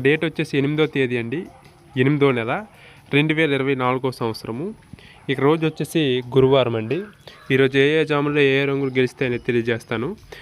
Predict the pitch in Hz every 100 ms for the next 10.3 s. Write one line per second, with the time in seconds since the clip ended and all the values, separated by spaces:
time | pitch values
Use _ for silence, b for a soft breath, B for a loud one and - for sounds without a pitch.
0 | B B 143 147 139 135 147 165 175 160
1 | 160 170 156 147 151 139 139 147 139 143
2 | 147 139 131 131 139 135 135 139 135 135
3 | 127 127 131 131 131 120 - 120 117 -
4 | 117 110 - 131 - - B B B B
5 | - 139 151 156 165 160 151 151 151 151
6 | 151 147 143 156 143 147 131 143 151 139
7 | 143 - 127 123 - 151 - 156 147 -
8 | 143 139 165 139 147 139 135 135 143 135
9 | 123 - 107 107 B B B - 139 143
10 | - 139